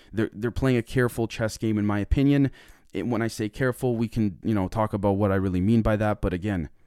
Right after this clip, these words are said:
I, I don't, it's a chess game. It's a chess game. The next, and I hate to always say that about everything, by the way. I just wanna be honest with you folks. But it, in some cases, I don't know how else to put it. 'Cause l-, if I were to be biased, I could take Russia's side, or I could take, you know, uh, you know,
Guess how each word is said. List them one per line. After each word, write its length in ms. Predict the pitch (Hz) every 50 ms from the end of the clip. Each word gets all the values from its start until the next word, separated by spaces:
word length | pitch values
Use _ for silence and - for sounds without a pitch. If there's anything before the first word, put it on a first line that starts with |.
| _ _ _ _ _ -
I, 160 | - 92 92 - -
I 60 | 95
don't, 200 | 90 98 95 92 - _ - - - - - -
it's 220 | - - 92 - 101
a 40 | 95
chess 320 | - - 123 110 - -
game. 240 | - 82 76 67 - - -
It's 100 | - -
a 60 | 101
chess 260 | - - 107 92 -
game. 200 | - 76 69 - - - - - - - - - - -
The 200 | - 123 139 143
next, 300 | 143 156 175 190 - -
and 140 | - - 123
I 60 | 123
hate 180 | 139 - 175 -
to 40 | 113
always 220 | 147 143 131 -
say 160 | - 131 127
that 140 | 113 113 107
about 180 | 104 101 104 101
everything, 340 | 104 90 101 - - 87
by 120 | 87 85 80
the 100 | 78 82
way. 100 | 78 82
I 40 | 87
just 160 | 98 110 -
wanna 160 | 117 113 107
be 100 | 95 98
honest 240 | 98 95 92 90 -
with 120 | 90 - 90
you 40 |
folks. 280 | - - 78 80 - -
But 200 | - 104 95 -
it, 160 | - 82 - - - - - - - - - - - - _ - - - - -
in 140 | - 123 120
some 200 | - - 131 131
cases, 360 | 123 - 135 123 - - 104
I 80 | 113 110
don't 120 | 110 113
know 80 | 113 110
how 200 | 104 113 110 104
else 120 | 101 101 -
to 80 | -
put 200 | 87 - - 104
it. 100 | 78 - - - _ _ _ - _ _ _ _ -
'Cause 180 | - 107 113
l-, 60 | 123 -
if 160 | - 117 -
I 80 | 120 123
were 140 | 123 123 127
to 40 |
be 120 | 117 117 110
biased, 420 | 104 113 113 120 101 92 - -
I 40 | 101
could 120 | - 104
take 160 | - 107 95 -
Russia's 360 | 92 101 107 - - 120 -
side, 280 | - 123 117 131 131
or 80 | 117 98
I 60 | 98
could 120 | - 104 -
take, 160 | 107 95 - - -
you 100 | - 107
know, 160 | 104 95 87 - - - - - - - - - - - -
uh, 60 | - - - - - - - - - - - - - - - - - - - -
you 140 | - 113 113
know, 140 | 98 85 82